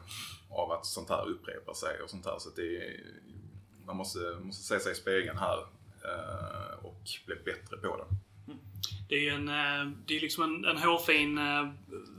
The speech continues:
Speaker 2: väg att vandra också, det här med att du, man, man vill ju ha in, eh, sakkompetens på egentligen alla poster i en klubb, både på styrelsenivå och, eh, i det organisatoriska, men,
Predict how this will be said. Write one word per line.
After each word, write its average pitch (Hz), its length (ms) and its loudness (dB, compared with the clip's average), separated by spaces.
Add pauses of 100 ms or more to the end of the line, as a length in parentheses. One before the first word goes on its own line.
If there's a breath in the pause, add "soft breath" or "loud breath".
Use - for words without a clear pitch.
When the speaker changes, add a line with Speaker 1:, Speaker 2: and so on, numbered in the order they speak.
(140)
Speaker 2:
väg 160 280 12
att 156 80 8
vandra 160 380 12
också, 160 220 0
det 147 60 8
här 151 160 12
med 139 220 4
att 139 160 -4 (100)
du, 135 380 2
man, 135 440 -2
man 147 160 6
vill 139 180 0
ju 139 80 2
ha 143 200 6
in, 135 280 0
eh, 135 140 -6
sakkompetens - 1500 4 (120)
på 143 500 4
egentligen 147 340 2
alla 143 220 6
poster 151 460 2
i 143 80 4
en 139 140 -2
klubb, 143 280 6 (180)
både 147 220 2
på - 120 -2
styrelsenivå 147 640 2
och, 139 320 0 (760 loud breath)
eh, 135 340 2
i 147 80 4
det 143 60 0
organisatoriska, 143 1040 8
men, 143 300 6